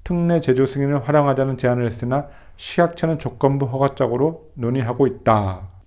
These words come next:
좀 답답한 결과가 나왔는데요. 이것들은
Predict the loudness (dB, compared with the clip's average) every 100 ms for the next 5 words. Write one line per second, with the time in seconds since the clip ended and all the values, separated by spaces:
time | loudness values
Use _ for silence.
0 | -20 0 4 4 2 -2 2 2 6 6
1 | 6 0 -8 -20 -4 4 6 6 4 2
2 | 2 0 2 2 2 -2 -12 -20 -20 -20
3 | _ _ _ -8 -8 -8 -14 -4 -4 -2
4 | -2 0 -2 -6